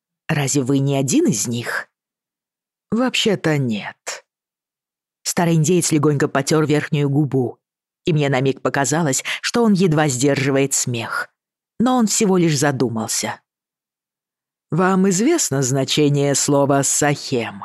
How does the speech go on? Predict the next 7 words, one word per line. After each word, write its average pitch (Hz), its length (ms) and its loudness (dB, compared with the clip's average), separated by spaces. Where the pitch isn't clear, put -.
«Как - 240 -6
видите, 127 440 -2
нет», 127 380 -6
сказала 135 400 0
я 139 180 2
немного 135 380 0
раздражённо. 131 840 -2